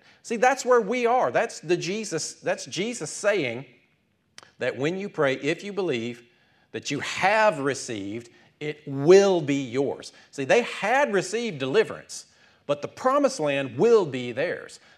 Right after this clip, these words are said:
We are in the exact same place. We have been delivered from the power of darkness. We have been given everything that pertains unto life and godliness. We have all of the promises of God are yes and amen.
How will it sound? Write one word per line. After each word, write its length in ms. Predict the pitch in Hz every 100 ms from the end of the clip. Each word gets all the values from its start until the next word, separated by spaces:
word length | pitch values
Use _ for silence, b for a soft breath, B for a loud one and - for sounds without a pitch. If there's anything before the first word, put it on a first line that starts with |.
| b
We 140 | 180
are 140 | 233 185
in 120 | 127
the 120 | 104
exact 600 | 101 98 104 110 202 226
same 300 | - 202 208
place. 280 | 202 185 135
We 180 | 147 247
have 600 | - - 220 277 277 165
been 220 | 160 151
delivered 440 | 135 139 175 139
from 140 | 120 123
the 60 |
power 280 | 107 123 110
of 80 | 101
darkness. 440 | 135 120 69 - - B B B
We 180 | 190 247
have 600 | 185 - 226 247 285 196
been 200 | 170 160
given 240 | 147 175 147
everything 320 | 135 135 135
that 80 | 117
pertains 340 | 107 135 127
unto 160 | 113 101
life 240 | 104 98
and 100 | 90
godliness. 540 | 123 127 76 67 - - B B B B
We 200 | 202 240
have 600 | - - 254 269 214 -
all 280 | 185 190 180
of 120 | 147
the 60 | 131
promises 440 | - 147 139 123
of 80 | 107
God 200 | 135 135
are 40 |
yes 240 | 110 120 113
and 100 | 104
amen. 300 | 107 113